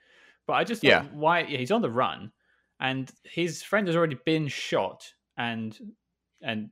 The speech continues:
Speaker 1: you know, an assassination attempt on him has been attempted, I should say. But, um, I just didn't understand the whole need for that scene and then sending her upstairs. But then we get the cool scene of Max von Sydow and him in the, in the lift together.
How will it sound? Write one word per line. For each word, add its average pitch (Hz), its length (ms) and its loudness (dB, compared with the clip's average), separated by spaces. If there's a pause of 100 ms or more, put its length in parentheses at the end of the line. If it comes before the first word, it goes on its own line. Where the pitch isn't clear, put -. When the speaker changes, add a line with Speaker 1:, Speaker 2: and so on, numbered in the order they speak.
(100)
Speaker 1:
you 113 120 -8
know, 90 240 -4
an 110 60 -8
assassination 120 420 -2
attempt 113 360 -8
on 117 200 -4
him 107 400 -8 (340)
has 117 140 -16
been 104 100 -8
attempted, - 400 -6
I - 60 -12
should - 160 -18
say. - 260 -10 (540)
But, 143 280 0
um, 143 320 -4 (600)
I 156 100 -4
just 170 160 -6
didn't 226 140 -4
understand 175 340 0
the 143 40 -4
whole 165 120 0
need 160 140 -2
for 156 100 -10
that 143 160 -4
scene 180 240 -4
and 110 80 -4
then 110 80 -4
sending 120 340 -2
her 110 80 -2
upstairs. 101 460 -2
But 147 140 -4
then 185 120 2
we 160 80 2
get 139 120 -2
the 131 80 -10
cool 127 200 -2
scene 113 260 -2
of 104 100 -6
Max 120 240 -2
von 107 160 -6
Sydow 104 400 -4
and 101 80 -8
him 107 180 -4
in 98 60 -6
the, 98 260 -6
in 107 60 -6
the 104 80 -2
lift 160 280 -2
together. - 380 -14